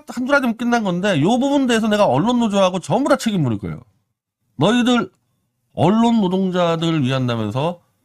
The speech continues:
윤석열과 한동훈의 밑에서 범죄 행위를 은폐하고 이런 데 가담을 했네, 얘들이?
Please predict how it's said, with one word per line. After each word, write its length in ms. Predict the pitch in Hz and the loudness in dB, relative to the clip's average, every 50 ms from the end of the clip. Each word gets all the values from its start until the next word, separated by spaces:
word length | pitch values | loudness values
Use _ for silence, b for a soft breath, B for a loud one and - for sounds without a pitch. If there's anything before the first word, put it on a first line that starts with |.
| _ _ - | _ _ -2
윤석열과 720 | 123 165 190 196 196 202 202 196 190 180 175 165 170 170 | 0 0 2 2 2 2 0 0 0 0 0 0 0 0
한동훈의 720 | 156 180 196 190 190 185 185 175 175 170 165 160 156 151 127 | 0 -2 -2 -4 -2 -2 -2 -2 -2 -2 -2 0 0 0 -2
밑에서 580 | 127 127 143 - 139 123 117 120 123 131 131 _ _ _ _ _ _ _ _ _ _ _ _ _ _ _ _ _ _ _ _ _ - | -2 -4 -4 -6 -6 -6 -4 -4 -6 -8 -10 _ _ _ _ _ _ _ _ _ _ _ _ _ _ _ _ _ _ _ _ _ 0
범죄 440 | 147 170 202 208 208 185 214 208 185 | 2 4 4 4 2 2 2 0 2
행위를 300 | 190 180 165 165 160 160 | 2 2 2 0 0 0
은폐하고 640 | 151 120 120 160 180 170 - - - 170 156 151 143 | 2 2 2 2 2 0 -2 -2 -2 -2 -2 -2 -2
이런 140 | 127 127 | -2 -2
데 80 | 127 123 | -4 -4
가담을 360 | - 104 95 104 98 98 107 | -4 -4 -4 -4 -4 -4 -4
했네, 160 | 110 98 92 | -4 -4 -6
얘들이? 280 | 90 87 98 135 196 208 | -6 -6 -6 -8 -8 -10